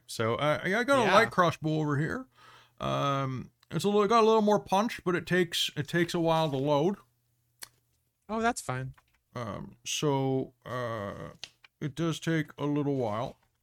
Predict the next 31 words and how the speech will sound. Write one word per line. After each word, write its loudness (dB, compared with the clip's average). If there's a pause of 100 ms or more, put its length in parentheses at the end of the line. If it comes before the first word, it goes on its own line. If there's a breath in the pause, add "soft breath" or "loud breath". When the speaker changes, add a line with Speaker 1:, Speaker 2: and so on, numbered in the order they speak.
Speaker 1:
um, -4 (280)
but, -2
uh, -2
it's -4
got -6
some -8
punch. -6 (500 loud breath)
And -4
then, -2
uh, -8 (920)
let's -6
see, -4
uh, -6
Lysithian, 0
you -4
were -2
wanting -2
rations. -2
I 0
can -2
get, -2
um, -4 (160)
I've -10
got 0
about 0 (160)
forty 4
rations 0
at -10
the -4
moment. -4
I'm -10